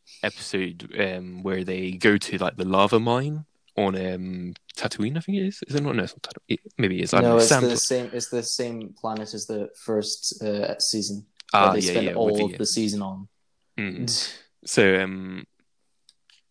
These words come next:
Speaker 1: yeah, it's, um, it's kind of a side story episode, but I still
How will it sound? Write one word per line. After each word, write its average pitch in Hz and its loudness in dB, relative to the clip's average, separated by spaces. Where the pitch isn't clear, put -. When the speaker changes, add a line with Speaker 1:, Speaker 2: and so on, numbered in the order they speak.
Speaker 1:
yeah, 147 4
it's, 165 -2
um, 185 -4
it's 143 -4
kind 156 -2
of 127 -2
a 110 0
side 98 -4
story 110 -6
episode, 113 -6
but 98 -2
I 95 -2
still 95 -8